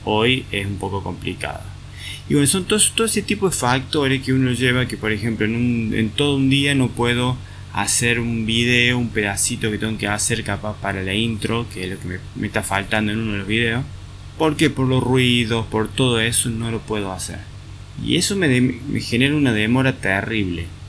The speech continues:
Entonces, la verdad no voy a, voy a seguir intentando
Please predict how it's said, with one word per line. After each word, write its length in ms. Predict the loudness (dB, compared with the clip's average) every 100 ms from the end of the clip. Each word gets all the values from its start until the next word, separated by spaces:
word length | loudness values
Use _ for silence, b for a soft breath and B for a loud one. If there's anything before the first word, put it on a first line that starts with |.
| -16 -16 -16 -16 -16 -4
Entonces, 1600 | -2 2 2 2 2 2 2 2 0 -2 -2 -2 -2 -2 -4 -8 -14 -16 -16 -16 -16 -16 -6
la 140 | 0
verdad 400 | 2 2 4 2
no 280 | 4 2 2
voy 300 | 2 2 4
a, 180 | 2 0
voy 200 | 2 4
a 60 | 4
seguir 260 | 2 2
intentando 1080 | 2 2 0 2 0 0 -2 -2 -4 -4 -4